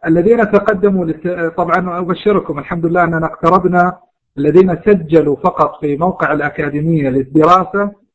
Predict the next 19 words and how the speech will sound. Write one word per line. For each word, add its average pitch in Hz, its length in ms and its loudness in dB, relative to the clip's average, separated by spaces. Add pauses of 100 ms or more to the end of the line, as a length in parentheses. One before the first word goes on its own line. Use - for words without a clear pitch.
(440)
قربنا 175 360 2
من 160 160 -2
العشرة 156 760 -2
آلاف 180 220 0 (120)
طالب 131 320 2 (160)
من 139 120 -8
جميع 156 320 -2
أنحاء 160 280 0
العالم 165 360 2
ولله 147 360 -2
الحمد 147 300 -6
والمنة. 120 400 -8 (760)
وكنا 208 440 2
حريصين 202 760 0
أن 160 320 -6
يكون 165 500 2
هناك 180 520 -4
تعليم 170 380 2
خاص 175 360 2